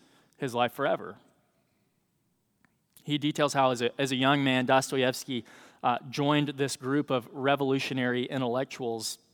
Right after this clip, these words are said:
sort of common in Russia at the age, called the Petrachevsky Circle. And as they began to plot and incite this, um, this peasant rebellion, they eventually, they got caught.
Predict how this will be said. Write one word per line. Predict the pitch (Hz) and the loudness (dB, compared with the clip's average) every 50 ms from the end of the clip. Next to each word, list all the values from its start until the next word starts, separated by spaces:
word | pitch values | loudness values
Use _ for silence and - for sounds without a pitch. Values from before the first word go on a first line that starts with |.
| _ _ _ | _ _ _
sort | - - 117 107 | -12 -10 -10 -10
of | - | -10
common | - 120 113 117 117 117 113 | -8 -6 -4 -4 -2 -4 -4
in | 107 107 | -4 -4
Russia | 113 113 - - 110 101 | -6 -6 -6 -8 -10 -10
at | 107 - | -10 -10
the | - 104 | -12 -12
age, | 101 107 110 - - _ _ _ _ _ _ _ _ _ _ _ _ _ _ | -12 -12 -14 -16 -20 _ _ _ _ _ _ _ _ _ _ _ _ _ _
called | - - 156 151 143 | 2 2 4 4 4
the | 151 147 - _ - | 0 0 -2 _ -2
Petrachevsky | - 185 185 - - 156 - - - 151 151 139 - - - 143 120 107 101 - _ _ _ _ _ _ _ _ _ | -2 -2 -2 0 -4 -4 -4 0 0 0 0 0 -4 -8 -8 -8 -8 -8 -12 -14 _ _ _ _ _ _ _ _ _
Circle. | - - - 123 117 - 87 - - _ _ _ _ _ _ _ _ _ _ _ _ _ _ _ _ _ _ _ _ _ _ _ _ - - - - - _ - | -12 -6 -6 -6 -6 -6 -12 -18 -20 _ _ _ _ _ _ _ _ _ _ _ _ _ _ _ _ _ _ _ _ _ _ _ _ -20 -20 -20 -20 -20 _ -2
And | 147 147 | 0 2
as | 156 143 | 2 2
they | - 196 202 | 4 4 4
began | 180 175 180 196 202 | 4 4 4 2 2
to | 196 160 | 2 0
plot | - - - 156 156 165 180 175 170 - | -4 0 4 4 6 8 6 6 4 2
and | 156 143 143 | -2 -2 -2
incite | 135 131 123 - - 160 151 156 160 139 | -2 -2 -2 0 4 6 6 6 4 2
this, | 143 127 - - - - - | -2 -4 -4 -6 -8 -8 -8
um, | - 120 127 117 113 107 104 104 - _ _ _ _ _ _ _ | -6 -4 -4 -4 -4 -6 -8 -12 -14 _ _ _ _ _ _ _
this | 143 131 - | -8 -8 -8
peasant | - - 170 170 151 165 160 151 226 | -2 0 2 2 2 0 -2 -4 -6
rebellion, | 143 127 127 117 127 127 135 147 147 135 120 107 104 101 104 107 120 - _ _ _ _ _ _ _ _ _ - | -8 -8 -6 -2 0 2 2 2 2 0 -2 -4 -6 -8 -10 -10 -12 -16 _ _ _ _ _ _ _ _ _ 2
they | 143 151 | 2 4
eventually, | 139 139 170 190 - - 165 151 143 143 143 143 143 | 4 4 2 0 0 0 2 2 2 2 2 -2 -2
they | 131 135 139 | -2 0 4
got | 143 147 156 156 | 4 4 4 2
caught. | - - 208 - - - - | 0 -2 -2 -2 -2 -4 -8